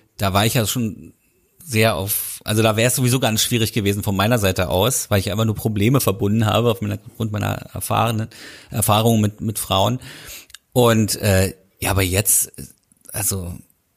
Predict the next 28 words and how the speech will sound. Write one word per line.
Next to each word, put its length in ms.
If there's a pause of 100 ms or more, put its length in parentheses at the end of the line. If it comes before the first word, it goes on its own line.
ich 200
hab 160
ja 80
im 120
Sommer, 360 (260)
wenn 160
ich 60
im 100
Sommer 220
irgendwelche 320
Pärchen 380
gesehen 340
habe, 200
die 100
da 100
so 180 (580)
offensichtlich 460
ein 120
Date 280
hatten 220
auf 100
der 120
Straße, 420
da 80
hab 80
ich 120
mich 140
schon, 280